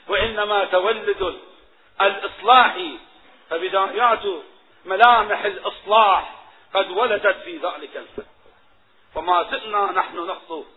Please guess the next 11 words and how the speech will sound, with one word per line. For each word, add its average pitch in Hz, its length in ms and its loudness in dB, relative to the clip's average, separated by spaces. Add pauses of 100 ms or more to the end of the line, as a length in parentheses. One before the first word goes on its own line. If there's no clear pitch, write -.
(440)
حتى 202 320 2
يصل 226 360 2
الإنسان 226 640 2
إلى 220 200 0
التكامل 214 680 2
البشري، 175 640 -6 (840)
فتكون 214 600 -2
قد 208 240 -2
وصلت 214 500 2
الظاهرة 196 540 0
المهدوية 180 760 -10